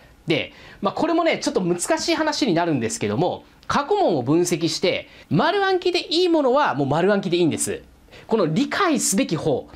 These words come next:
理解すべき問題は理解してほしいんですね。なので、この区別をつけていかないといけないっていうのが、僕ちょっと、え、難しい作業になってくるんですけども、すごくわかりやすい具体例で言うと、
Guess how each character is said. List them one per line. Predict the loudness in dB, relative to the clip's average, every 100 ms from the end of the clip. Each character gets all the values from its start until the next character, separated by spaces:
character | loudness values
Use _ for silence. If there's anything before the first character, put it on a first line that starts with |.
| -8
理 | -2 0
解 | 2 0 2
す | 0
べ | 0
き | 0
問 | 0 2
題 | 0 0
は | 0 -2
理 | -2
解 | 0 -2
し | -2 -2
て |
ほ | -2 0
し | 0 0
い |
ん |
で | 0
す | -4 -4
ね。 | -6 -10 -20 -20 -8 -2
な | 0
の |
で、 | 0
こ | 0 0
の | 0
区 | 0 0
別 | 2 0 0 2
を | 2 -2 -6
つ | -2
け | -2
て | -2
い | -4
か | -2 0
な | 0
い |
と | -2
い | -6 -2
け | 0
な | 0
い |
っ | 0
て | -2
い |
う |
の | 0
が、 | 0 -2 -6
僕 | -4 -2
ち | -2
ょ |
っ | -2
と、 | -2 -4 -16 -4
え、 | 0
難 | 0 0 -2 0
し |
い | 0
作 | 0 0
業 | 0
に | -2
な | -2
っ |
て | -4
く | 0
る | 0
ん |
で | 0
す | -4
け | -4
ど | -2
も、 | 0 -2 -6 -20 -10
す | -2 -2
ご |
く | 0
わ | -2 0
か | -2
り | 0
や | 0
す | 0
い | -2 -2
具 | -2
体 | 0 0
例 | -2
で | -2
言 | -4 -4
う |
と、 | -2 -2